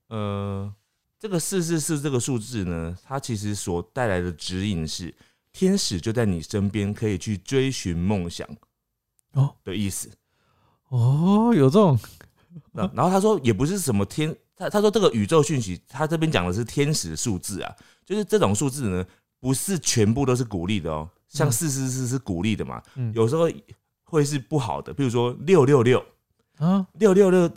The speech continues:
Speaker 1: 六六六这个数字呢，它是暗指当事者现在的身心灵正处在不平衡的状态，
Speaker 2: 嗯。
Speaker 1: 过度于专注物质世界。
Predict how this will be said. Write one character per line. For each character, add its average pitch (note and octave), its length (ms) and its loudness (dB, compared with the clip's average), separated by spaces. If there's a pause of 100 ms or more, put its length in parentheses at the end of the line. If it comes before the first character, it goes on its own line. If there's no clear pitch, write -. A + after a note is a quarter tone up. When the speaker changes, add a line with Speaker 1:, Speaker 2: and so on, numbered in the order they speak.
(120)
Speaker 1:
六 F#3+ 160 0
六 F#3 100 4
六 F3+ 180 4
这 D#3+ 120 -2
个 C#3 180 4
数 C3+ 240 0
字 A#2 200 -2
呢， F2 220 0
它 B2 160 0
是 C3 180 -4
暗 A#2+ 340 2
指 D#2 340 -8
当 C3+ 240 -2
事 C3 300 -2
者 C2+ 280 -8
现 A2+ 300 0
在 A2+ 140 0
的 F#2+ 120 0
身 C3 380 0
心 C3 260 -2
灵 F2+ 220 0
正 A2 240 0
处 E2+ 180 -10
在 F#2+ 240 -4 (280)
不 C#3+ 160 0
平 G2 340 -2
衡 F2 160 -4
的 E2+ 80 -2
状 E2+ 240 -2
态， F2 300 -6
Speaker 2:
嗯。 E3+ 440 2
Speaker 1:
过 D3 220 2
度 B2 340 0
于 F2+ 260 -2
专 B2+ 380 0
注 B2+ 360 0
物 A#2+ 180 2
质 F2+ 220 -6
世 F#2+ 200 -6
界。 F2 240 -6